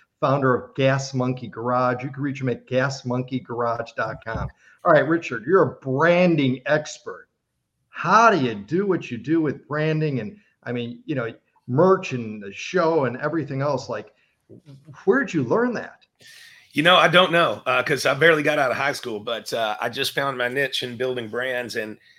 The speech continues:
Speaker 2: did that for other companies. I owned an advertising and printing firm for many years. And, uh, when the idea for Gas Monkey came along, I was like, "Well,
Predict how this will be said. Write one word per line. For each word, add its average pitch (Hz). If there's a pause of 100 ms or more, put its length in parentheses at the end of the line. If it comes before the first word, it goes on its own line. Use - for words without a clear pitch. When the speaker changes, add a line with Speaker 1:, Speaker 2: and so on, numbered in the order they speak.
(180)
Speaker 2:
did 139
that 135
for 123
other 131
companies. 117
I 113
owned 117
an 113
advertising 113
and 104
printing 127
firm 107
for 110
many 113
years. 110 (320)
And, 120
uh, 113
when 117
the 113
idea 117
for -
Gas 113
Monkey 110
came 113
along, 113
I 113
was 107
like, 110
"Well, 135